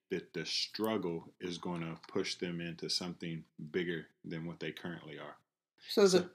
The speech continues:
Speaker 2: so the parent isn't making
Speaker 1: Oh, they can make it. Like, they said that, like, if you're, if,
Speaker 2: Yeah,
Speaker 1: if you're
Speaker 2: help me, help me
Speaker 1: born, if you're
Speaker 2: understand it.
Speaker 1: born in a, in, in a part of the community where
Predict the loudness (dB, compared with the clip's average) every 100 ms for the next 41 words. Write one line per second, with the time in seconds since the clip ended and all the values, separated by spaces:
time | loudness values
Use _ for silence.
0 | _ 0 6 6 6 8 10 10 10 8
1 | 4 4 4 6 6 4 4 0 0 -2
2 | -4 -8 _ _ -8 -2 2 2 2 2
3 | 0 0 -4 -6 _ _ -20 -18 -18 0
4 | 4 4 2 -16 -12 2 4 8 6 8
5 | 6 6 0 -8 -2 0 2 0 6 8
6 | 8 4 -4 _ -4 -4 -4 -12 -18 -16
7 | -20 -8 4 6 10 12 10 8 10 12
8 | 12 10 6 6 6 12 12 12 8 8
9 | 8 8 6 4 2 0 -2 -4 -6 -6
10 | -6 -10 -10 -10 -2 4 6 6 4 2
11 | 2 2 2 2 0 0 2 2 0 -4